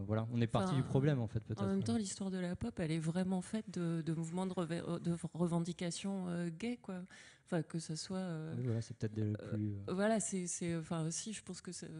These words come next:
Speaker 2: vous avez raison, enfin, c'est un sujet, euh, central, quoi. <laughs> Enfin, de ce point de vue-là, euh, et, euh, là, avec ce qui s'est passé à Orlando hier, je pense que, <laughs> enfin, euh,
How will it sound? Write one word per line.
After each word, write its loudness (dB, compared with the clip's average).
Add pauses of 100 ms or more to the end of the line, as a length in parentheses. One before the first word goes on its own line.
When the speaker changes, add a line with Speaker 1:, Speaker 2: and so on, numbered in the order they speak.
Speaker 2:
vous -6
avez 2
raison, 0
enfin, -4
c'est -4
un -2
sujet, -4
euh, -4
central, -2
quoi. -4
<laughs> -4
Enfin, -2
de -8
ce -12
point -2
de 0
vue-là, -2 (140)
euh, -4 (400)
et, 6
euh, 4
là, 2
avec 0
ce -4
qui -8
s'est -4
passé -2
à 0
Orlando 0
hier, -4
je -16
pense -12
que, 0
<laughs> -8
enfin, -6
euh, -10